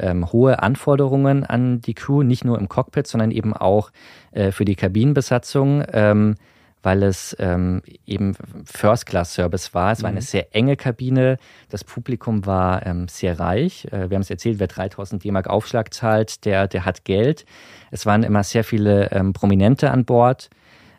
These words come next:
Speaker 1: Ähm, es gab in Paris extra eine Lounge nur für Concorde-Gäste. Und,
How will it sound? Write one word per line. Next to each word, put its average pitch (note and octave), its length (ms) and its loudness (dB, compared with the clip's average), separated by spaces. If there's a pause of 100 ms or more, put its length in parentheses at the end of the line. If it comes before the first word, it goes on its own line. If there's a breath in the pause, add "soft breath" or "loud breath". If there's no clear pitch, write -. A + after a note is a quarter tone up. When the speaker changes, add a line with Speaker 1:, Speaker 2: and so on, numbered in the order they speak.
Speaker 1:
Ähm, G2 300 2
es - 140 -10
gab G2 420 2
in F#2+ 300 0
Paris A2 400 -2
extra G2+ 480 0
eine F2+ 400 0
Lounge G2 480 2
nur A2+ 160 2
für G#2+ 160 -4
Concorde-Gäste. A#2+ 1040 -2 (720 loud breath)
Und, G#2 440 2